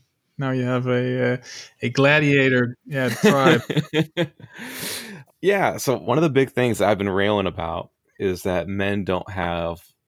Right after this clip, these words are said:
Speaker 2: like, a place to be men. There's no brotherhood anymore, and a lot of people feel lost. And I'm kind of lucky in that my core group of friends that I grew up with are all,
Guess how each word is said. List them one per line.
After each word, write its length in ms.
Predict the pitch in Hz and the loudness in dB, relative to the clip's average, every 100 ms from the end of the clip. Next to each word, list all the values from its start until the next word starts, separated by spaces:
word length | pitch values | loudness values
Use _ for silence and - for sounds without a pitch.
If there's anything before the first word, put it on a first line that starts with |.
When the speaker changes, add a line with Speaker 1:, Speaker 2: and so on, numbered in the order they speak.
| _ | _
Speaker 2:
like, 200 | 90 78 - | -8 -8 -12
a 40 | |
place 300 | - 90 90 | -8 -8 -8
to 80 | - | -10
be 80 | 80 | -12
men. 300 | 78 80 76 | -10 -10 -10
There's 160 | 73 | -12
no 200 | 87 85 - _ | -10 -10 -12 _
brotherhood 440 | 90 87 82 82 80 | -6 -4 -4 -10 -10
anymore, 460 | 78 80 78 80 | -12 -12 -10 -8
and 80 | 80 | -8
a 20 | 78 | -6
lot 180 | 85 | -6
of 40 | 85 | -6
people 180 | 85 82 | -12 -20
feel 280 | - 85 73 | -14 -12 -10
lost. 600 | 80 82 - - - - _ - | -8 -6 -8 -14 -18 -20 _ -14
And 600 | 82 87 80 80 80 - _ _ - _ _ _ _ | -12 -10 -10 -12 -14 -18 _ _ -20 _ _ _ _
I'm 300 | 113 165 170 - | -4 -2 -4 -8
kind 400 | - - 127 135 | -12 -4 0 2
of 120 | 131 | 0
lucky 400 | 107 107 101 101 | 0 -2 -2 -6
in 160 | 98 95 | -6 -4
that 380 | 90 90 87 - _ _ | -4 -2 -4 -8 _ _
my 280 | 98 92 92 - _ | -6 -4 -4 -10 _
core 380 | - 113 107 104 | -6 0 2 2
group 200 | 101 101 | -2 -6
of 80 | 98 | -6
friends 320 | 101 92 90 | -6 -4 -6
that 80 | 90 | -6
I 80 | |
grew 240 | 85 82 85 | -4 -4 -4
up 160 | 82 - | -6 -8
with 280 | 87 87 85 | -8 -8 -6
are 120 | 85 | -4
all, 520 | 82 85 82 82 82 | -2 -2 -2 -6 -10